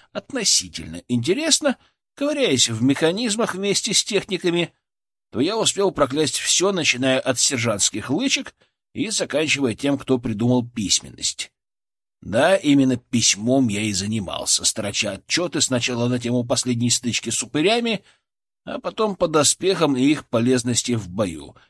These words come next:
и по недостаткам тоже. «Так, э, чего вам больше всего не хватало в бою?»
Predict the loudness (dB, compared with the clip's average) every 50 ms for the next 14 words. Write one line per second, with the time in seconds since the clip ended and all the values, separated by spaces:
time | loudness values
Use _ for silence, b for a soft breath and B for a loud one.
0 | b b 0 0 0 2 0 0 -2 0 0 0 2 2 2 2 2 0 0 0
1 | 0 0 0 -2 -2 -6 -10 -8 -8 -8 -8 -10 -14 -20 -20 _ _ _ _ _
2 | _ _ _ _ _ _ _ _ _ _ _ _ _ -8 -6 -6 -6 -4 -4 -2
3 | -2 -2 0 2 2 2 2 2 0 0 0 0 0 0 0 0 0 0 0 -2
4 | -2 0 0 0 0 0 2 0 0 2 0 0 -2 -4 -10 -12 -12 -12 -12 -12
5 | -14 -16 -20